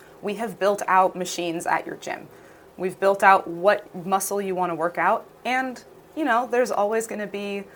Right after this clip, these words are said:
that layer of discomfort. Working out isn't always a fun process while you're in it. I kind of like to say you have the hangover before the drunk part. You know, like, you have to do the bad stuff and then you feel good.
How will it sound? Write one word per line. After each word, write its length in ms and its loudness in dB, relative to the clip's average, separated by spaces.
that 240 8
layer 220 4
of 120 2
discomfort. 720 -2
Working 300 -2
out 240 0
isn't 220 -8
always 400 -2
a 100 -4
fun 320 -4
process 460 -2
while 160 0
you're 100 -4
in 220 -4
it. 160 -2
I 80 -2
kind 200 2
of 60 -2
like 200 2
to 120 -6
say 460 0
you 180 -6
have 340 2
the 80 0
hangover 720 -2
before 480 -2
the 80 -6
drunk 380 -6
part. 360 4
You 80 -6
know, 160 4
like, 160 6
you 80 0
have 180 6
to 120 6
do 240 -2
the 100 -4
bad 240 10
stuff 220 6
and 100 2
then 120 0
you 100 -2
feel 240 6
good. 280 4